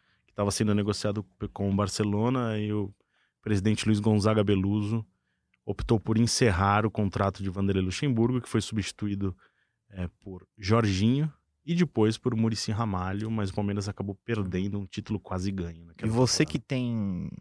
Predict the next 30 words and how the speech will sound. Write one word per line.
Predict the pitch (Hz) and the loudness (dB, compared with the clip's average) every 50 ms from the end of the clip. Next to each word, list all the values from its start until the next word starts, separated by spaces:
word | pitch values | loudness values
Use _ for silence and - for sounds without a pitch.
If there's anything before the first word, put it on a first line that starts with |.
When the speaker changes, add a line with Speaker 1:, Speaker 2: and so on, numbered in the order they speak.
| - _ _ _ | -18 _ _ _
Speaker 2:
mais | - 113 113 101 | -6 -4 -4 -2
história | 101 - - - - 120 127 120 104 90 85 80 - _ _ _ _ _ | -4 -6 -2 0 4 4 6 6 4 2 0 -4 -10 _ _ _ _ _
no | 98 95 | -12 -10
futebol, | - - 90 - 92 95 107 110 104 | -8 -6 -6 -4 0 2 2 2 2
pra | - - 113 | 2 -2 -2
não | 127 120 | -2 -4
te | - | -4
chamar | - 120 104 101 | -4 -2 -2 -2
de | 92 90 | -2 -4
velho, | 85 90 101 113 113 92 90 87 - | 0 2 2 4 2 0 -2 -6 -10
Speaker 1:
Não, | - 135 113 | -12 -10 -8
mas | 107 98 | -8 -8
eu | - | -8
sou | - 127 | -8 -8
velho | 92 92 92 92 90 | -6 -6 -6 -4 -4
mesmo. | - 90 82 87 90 - _ _ _ _ _ | -4 -4 -6 -8 -12 -16 _ _ _ _ _
Speaker 2:
<laughs> | _ _ - - - - - - | _ _ -20 -20 -20 -20 -10 -4
é, | - 107 110 110 110 110 | 0 2 4 4 4 4
você | - - - 131 | 2 0 0 0
tem | - 156 | 2 2
algum | 135 127 117 | 0 0 0
clássico | - - 120 123 - - - | 0 2 2 2 0 -2 0
marcante | 117 123 123 - - - 147 180 190 147 - 117 | 0 2 0 0 0 0 0 2 2 0 -4 -6
com | - - 113 110 107 101 98 92 92 87 80 87 95 90 | -4 -4 -2 -2 -2 -2 -2 -2 -4 -4 -4 -4 -6 -6
o | - 113 | -4 -4
Luxemburgo | 117 110 - 113 104 107 117 113 107 | -4 -2 -2 -2 0 0 2 2 2
no | 101 | 0
comando | 90 - 98 98 98 90 | 0 0 0 0 0 0
do | 92 82 | 0 -2
Palmeiras? | - 92 92 117 139 - - - - - | -2 -2 -2 -2 -4 -4 -8 -10 -12 -14